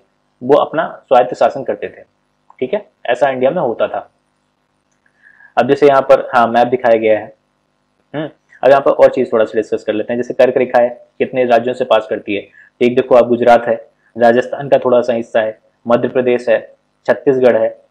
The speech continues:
झारखंड है, पश्चिम बंगाल है, त्रिपुरा है, मिजोरम है। तो कितने state हो गए? एक, दो, तीन, चार, पाँच, छः, सात, आठ। ठीक है, आठ राज्यों से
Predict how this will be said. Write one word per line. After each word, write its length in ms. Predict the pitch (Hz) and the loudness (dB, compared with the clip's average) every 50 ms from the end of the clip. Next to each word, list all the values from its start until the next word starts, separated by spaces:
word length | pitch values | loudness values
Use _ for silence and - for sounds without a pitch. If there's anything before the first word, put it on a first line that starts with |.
| _ _ 120 | _ _ -14
झारखंड 560 | 117 113 127 123 135 127 127 123 117 110 120 | -4 2 2 2 2 2 -2 -6 -6 -4 -4
है, 200 | 117 123 123 120 - _ | -4 -6 -8 -12 -6 _
पश्चिम 300 | 131 127 127 - 139 131 | -4 -4 -2 -4 -4 -4
बंगाल 360 | 123 117 113 113 113 110 110 | -4 -4 0 0 0 0 0
है, 100 | 113 127 - - - _ | -2 -4 -6 -10 -18 _
त्रिपुरा 320 | - 131 123 - 131 123 120 | -8 -8 -4 -2 -4 -4 -2
है, 200 | 117 113 123 131 | -4 -6 -6 -6
मिजोरम 380 | 123 120 120 117 110 104 104 | -6 -4 -2 -2 -2 -4 -6
है। 60 | 101 98 | -10 -14
तो 120 | - 113 | -14 -12
कितने 240 | - 123 - 131 131 | -14 -10 -8 -8 -10
state 220 | 127 - 135 127 | -8 -8 -8 -6
हो 60 | 131 | -4
गए? 100 | 123 131 | -6 -6
एक, 380 | - - 127 127 131 127 - _ _ _ _ _ - | -6 -4 -4 -4 -4 -4 -6 _ _ _ _ _ -4
दो, 300 | 117 117 120 123 120 - _ _ _ _ | -2 -2 -2 -2 -4 -10 _ _ _ _
तीन, 260 | 123 123 123 123 123 - _ _ _ _ | -6 -4 -4 -6 -8 -14 _ _ _ _
चार, 380 | 123 117 113 117 117 - - _ _ _ | 0 2 2 2 0 -4 -12 _ _ _
पाँच, 360 | - 113 117 127 127 - - _ _ _ | -6 -4 -4 -6 -8 -10 -20 _ _ _
छः, 240 | - 123 117 120 127 - - _ _ _ | -6 -4 -4 -4 -4 -8 -14 _ _ _
सात, 380 | _ - 117 113 123 - - - - | _ -2 0 0 0 -4 -6 -10 -6
आठ। 180 | 110 107 101 - - _ _ _ | -6 -6 -6 -8 -14 _ _ _
ठीक 100 | - 117 | -10 -10
है, 180 | 147 156 - _ _ _ _ _ _ _ _ _ _ _ _ _ _ _ _ _ _ - | -10 -10 -10 _ _ _ _ _ _ _ _ _ _ _ _ _ _ _ _ _ _ -2
आठ 380 | 120 127 143 147 - - - _ 127 | 2 2 2 0 -2 -10 -16 _ 0
राज्यों 320 | 120 117 117 117 127 127 | 0 0 2 0 -4 -6
से 300 | 123 - 156 190 240 - | -6 -4 -6 -6 -6 -10